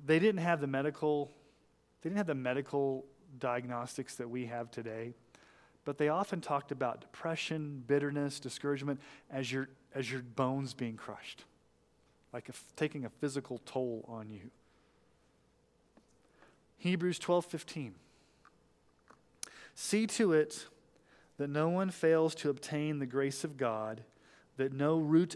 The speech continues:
of bitterness springs up and causes trouble, and by it many become defiled."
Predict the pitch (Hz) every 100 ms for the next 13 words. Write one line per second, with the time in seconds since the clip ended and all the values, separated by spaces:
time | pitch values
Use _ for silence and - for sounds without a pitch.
0 | - 147 120 135 175 - 147 110 - -
1 | - - - 147 147 127 143 147 131 120
2 | 131 131 120 - - 143 123 101 - _
3 | _ _ _ _ - 123 120 127 135 123
4 | 127 131 139 139 123 - 127 120 113 123
5 | 117